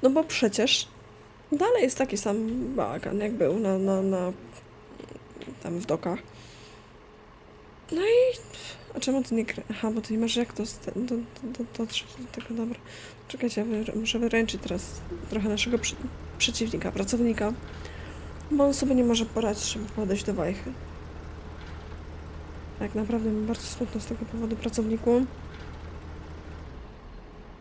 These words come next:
Dobra, e, ile to mamy? Dwadzieścia dwa, dwadzieścia trzy.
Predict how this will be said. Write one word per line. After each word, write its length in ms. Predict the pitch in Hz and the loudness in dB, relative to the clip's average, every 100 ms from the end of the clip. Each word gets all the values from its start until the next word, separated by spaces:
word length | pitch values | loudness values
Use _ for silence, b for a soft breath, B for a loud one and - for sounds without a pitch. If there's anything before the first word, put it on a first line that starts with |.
| - - - | -20 -18 -2
Dobra, 340 | 254 240 226 220 196 - | 2 4 2 0 -4 -6
e, 120 | 233 | -4
ile 280 | 226 247 247 | 0 0 0
to 100 | 254 | 0
mamy? 240 | 262 262 262 | 0 2 0
Dwadzieścia 480 | 247 240 233 - | 0 -4 -4 -2
dwa, 180 | 233 233 | 0 0
dwadzieścia 460 | 240 233 220 - 226 | 0 -2 -4 -4 -4
trzy. 440 | - 208 247 262 | 0 4 6 4